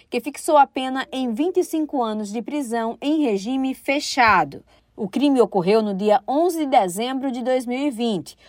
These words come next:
O réu invadiu a casa da vítima e, frustrado com o fim do relacionamento, desferiu três facadas em Maria. O filho dela afirmou que havia histórico de violência doméstica na relação da mãe com José.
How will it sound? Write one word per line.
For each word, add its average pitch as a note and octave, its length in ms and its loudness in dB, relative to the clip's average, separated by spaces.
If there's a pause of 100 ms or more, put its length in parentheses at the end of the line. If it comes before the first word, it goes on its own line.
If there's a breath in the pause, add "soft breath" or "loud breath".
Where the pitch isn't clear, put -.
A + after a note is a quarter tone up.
(160 soft breath)
O A#3+ 100 2
réu C#4+ 200 6
invadiu D#4+ 640 4
a F#3 80 4
casa F#3+ 320 2
da G#3 140 2
vítima G3 580 -6
e, A#3+ 80 -6
frustrado C#4+ 840 0
com C#4+ 240 -2
o A#3+ 40 -8
fim B3+ 280 -6
do F#3 80 -6
relacionamento, F#3 1000 -6 (340 loud breath)
desferiu A3+ 540 2
três C4+ 400 0
facadas A#3+ 680 2
em C4 140 -2
Maria. G#3 520 0 (420 loud breath)
O A#3+ 80 -4
filho E4+ 240 6
dela D#4 260 6
afirmou D4+ 540 4
que E4+ 160 4
havia C#4+ 340 2
histórico D4+ 720 2
de F#3 140 -6
violência G#3 580 2
doméstica A#3+ 720 -2
na C#4+ 120 -2
relação A3+ 640 0
da B3 180 4
mãe A#3 500 -2
com F3 300 -4
José. A3+ 500 -2